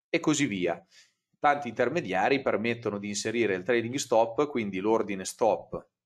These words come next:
se avete comprato un titolo più basso dei prezzi attuali, chiaramente, e come valore in, in centesimi, come, come, quindi come valore di prezzo, di distanza di prezzo,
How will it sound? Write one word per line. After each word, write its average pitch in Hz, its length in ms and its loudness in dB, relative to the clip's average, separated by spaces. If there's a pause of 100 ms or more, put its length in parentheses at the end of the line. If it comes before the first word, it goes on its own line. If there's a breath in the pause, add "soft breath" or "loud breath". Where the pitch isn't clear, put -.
(580)
se - 160 -4
avete 95 240 0
comprato 101 460 -2
un 98 100 -6
titolo 107 400 -4
più 104 140 -6
basso 95 340 0
dei 90 140 -6
prezzi 95 300 -6
attuali, 98 480 -2
chiaramente, 101 760 -4 (600 soft breath)
e 98 1160 2
come 127 280 4
valore 117 420 6
in, 95 460 -4
in 107 120 -12
centesimi, 160 720 -2 (880)
come, 98 160 -2
come, 98 220 -6
quindi 104 240 -6
come 95 200 -6
valore 98 300 2
di 92 100 -8
prezzo, 92 440 -4
di 95 100 -8
distanza 92 480 -4
di 135 120 -8
prezzo, 160 540 -2